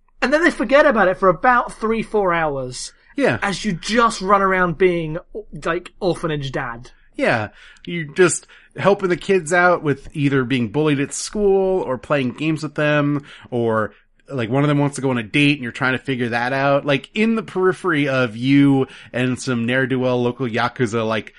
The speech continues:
Speaker 2: trying to get together and prevent, like, the problems that are actually encroaching on your world.
Speaker 1: Mm-hmm.
Speaker 2: It's just, let's take a break and pick out what dumb shirt we wanna put this kid in so we can get, win the affections of this girl. Guess what?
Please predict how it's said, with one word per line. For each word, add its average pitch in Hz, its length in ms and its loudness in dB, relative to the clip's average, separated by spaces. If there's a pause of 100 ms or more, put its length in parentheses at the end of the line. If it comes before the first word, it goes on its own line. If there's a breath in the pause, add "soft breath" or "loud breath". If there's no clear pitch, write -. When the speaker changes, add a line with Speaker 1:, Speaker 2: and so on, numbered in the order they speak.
(180 soft breath)
Speaker 2:
trying 127 300 -2
to 120 60 -8
get 117 180 -6
together 120 420 0
and 110 140 -2
prevent, 117 380 -4
like, 110 240 -6
the 107 100 -6
problems 113 560 -4
that 120 140 -4
are 110 60 -2
actually 110 400 -6
encroaching 117 640 -6
on 117 120 -4
your 117 100 -6
world. 127 480 -4 (380 loud breath)
Speaker 1:
Mm-hmm. 151 200 -6 (160)
Speaker 2:
It's 123 120 -6
just, 123 160 -4
let's 175 200 0
take - 220 0
a 180 40 -2
break 127 400 -2
and 127 180 -4
pick 139 200 -4
out 135 180 0
what 127 220 -4
dumb 135 220 0
shirt 131 280 -4
we 120 60 -6
wanna 117 180 -4
put 143 180 -6
this 139 140 -10
kid 208 240 -4
in 113 180 -2
so 123 120 -8
we 117 120 -4
can 113 220 -6
get, 131 260 -10
win 151 280 -4
the 156 80 0
affections 143 480 -4
of 151 100 -8
this 139 80 -12
girl. 123 420 -4 (300 loud breath)
Guess 170 240 0
what? 160 280 0